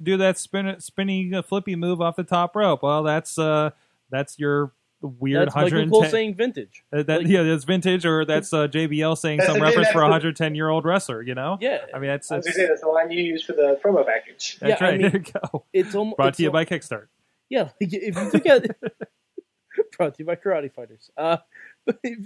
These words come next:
Speaker 2: if you took out, like, some of the stuff,
Speaker 1: Brought to you,
Speaker 2: because
Speaker 1: brought to you by Stridex. I'm sorry, I'm just going through 'em.
Speaker 3: <laughs> Side note, can we, can we mention how, like, uh, obviously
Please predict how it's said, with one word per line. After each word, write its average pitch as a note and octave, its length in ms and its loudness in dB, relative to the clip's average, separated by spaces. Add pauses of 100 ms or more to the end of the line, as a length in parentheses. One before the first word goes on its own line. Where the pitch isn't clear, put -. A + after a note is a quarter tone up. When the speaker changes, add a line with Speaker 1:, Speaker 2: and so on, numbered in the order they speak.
Speaker 2:
if A3+ 160 -6
you B3 120 -8
took E4+ 240 -4
out, B3+ 200 2
like, F#3 200 -4
some G3+ 220 -8
of F3+ 60 -10
the F3 80 -6
stuff, - 200 -10 (260)
Speaker 1:
Brought D3+ 140 0
to - 80 -2
you, C4 60 2
Speaker 2:
because B3 100 -6
Speaker 1:
brought D3 200 0
to E3 60 -6
you D3+ 60 -2
by D3+ 80 -2
Stridex. C#3 580 -6 (140)
I'm D#3+ 100 -2
sorry, B2+ 240 -2
I'm B2 80 -6
just B2 120 -20
going B2 200 -6
through A#2 140 4
'em. G#2 100 -14
Speaker 3:
<laughs> - 1120 -8
Side D4 260 2
note, A3+ 200 2
can B3+ 140 -2
we, F4 240 2
can C#4 160 2
we C#4 120 4
mention A#3 320 0
how, F3 320 2
like, D3 300 -2
uh, E3 220 -2
obviously E3+ 400 0